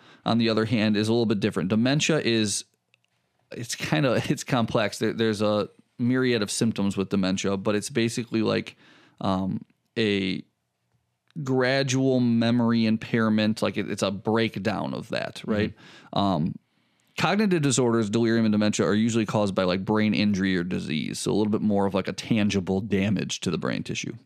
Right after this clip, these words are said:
Speaker 1: right? So in dementia, we'll see memory impairment, we'll see impaired judgment, we'll see, uh, difficulties thinking abstractly. Um, we'll see a couple symptoms sometimes, like, sometimes it's paired with aphasia,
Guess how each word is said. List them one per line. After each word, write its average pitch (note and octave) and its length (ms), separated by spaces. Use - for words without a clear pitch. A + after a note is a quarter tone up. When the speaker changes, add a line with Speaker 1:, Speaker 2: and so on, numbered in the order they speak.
Speaker 1:
right? G#2+ 180
So B2+ 100
in B2 80
dementia, C#3 480
we'll A#2+ 140
see A#2+ 240
memory A#2 420
impairment, A2+ 600
we'll G2+ 120
see D#2+ 200
impaired G2 380
judgment, G#2 640
we'll G2+ 80
see, G2 420
uh, F2+ 240
difficulties A2 580
thinking A#2 460
abstractly. G#2 960
Um, F#2 440
we'll A#2 260
see A#2 560
a A#2 60
couple C#3 240
symptoms B2 380
sometimes, A#2 320
like, G2+ 140
sometimes B2 340
it's G#2 100
paired A2+ 420
with G#2 320
aphasia, B2 720